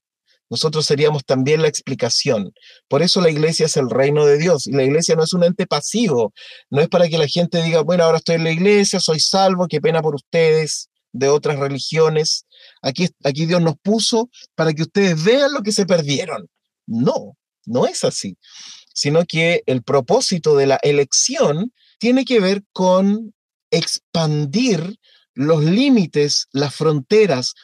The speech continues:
o los linderos de la salvación. Así que me encantó este Nuevo Testamento y me lo voy a comprar. Eso era lo primero que quería comentarles. Lo segundo que quería comentarles es una cosa muy humana de Pablo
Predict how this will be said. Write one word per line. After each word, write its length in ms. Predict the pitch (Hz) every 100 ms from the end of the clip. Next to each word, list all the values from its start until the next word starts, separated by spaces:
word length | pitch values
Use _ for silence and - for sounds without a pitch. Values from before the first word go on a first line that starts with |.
| _
o 120 | - 143
los 200 | 151 135
linderos 1000 | 147 156 151 208 277 175 208 - - _ _ - _ _
de 160 | 135
la 100 | 147
salvación. 720 | 131 165 151 135 - 95 - _ _
Así 200 | 123 175
que 140 | 170
me 100 | 160
encantó 420 | 156 165 139 208 226
este 160 | 214
Nuevo 180 | 196 202
Testamento 560 | 196 - 175 196 202 208
y 220 | 170 190
me 140 | 160 156
lo 80 |
voy 100 | 156
a 80 | 156
comprar. 480 | 151 131 - 117 104 _ - _
Eso 180 | 196 240
era 100 | 226
lo 100 | 208
primero 300 | 160 180 208
que 120 | 196
quería 240 | 180 180 175
comentarles. 580 | 175 151 107 - 117
Lo 100 | 143
segundo 720 | 185 214 226 381 349 165 175 - _ - - _
que 140 | - 170
quería 240 | 180 226
comentarles 720 | 214 202 180 220 180 160 170
es 160 | - 220
una 160 | 285 240
cosa 280 | 254 269
muy 280 | 240 233 254
humana 640 | 262 175 208 254 147 165 _ _ _
de 220 | 127 165
Pablo 500 | 165 135 104 90 -